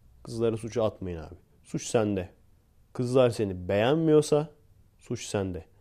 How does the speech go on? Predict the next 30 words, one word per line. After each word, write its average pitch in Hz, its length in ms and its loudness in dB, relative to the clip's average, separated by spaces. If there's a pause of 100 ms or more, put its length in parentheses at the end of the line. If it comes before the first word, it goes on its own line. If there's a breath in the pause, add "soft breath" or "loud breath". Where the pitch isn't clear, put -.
(260)
Kafanı 123 380 -2
değiştir. 127 460 -2 (440)
Beğenmemelerin 113 760 4
çok 113 220 -4
umruna 104 340 -2
takma. 117 440 -2 (760)
Gerisi 98 320 -2
gelir. 87 360 -8 (840)
Bu 123 160 10
arada 131 220 10
hep 143 160 6 (120)
şeyi 123 260 4
tartışıyoruz 123 640 2
ya. 90 160 -4 (420)
Abi 110 240 2
bizim 120 220 0
memlekette 120 560 4
mi 123 120 2
daha 101 140 2
çok - 220 -6
salak 98 340 -2
var? 123 220 -8 (320)
Amerika'da 104 540 0
mı? 110 120 -8 (640)
Kendisine 131 580 4
dünyanın 139 420 8
bir 143 160 4
numaralı 131 400 4 (240)
ülkesi 123 440 0
diyen, 117 240 2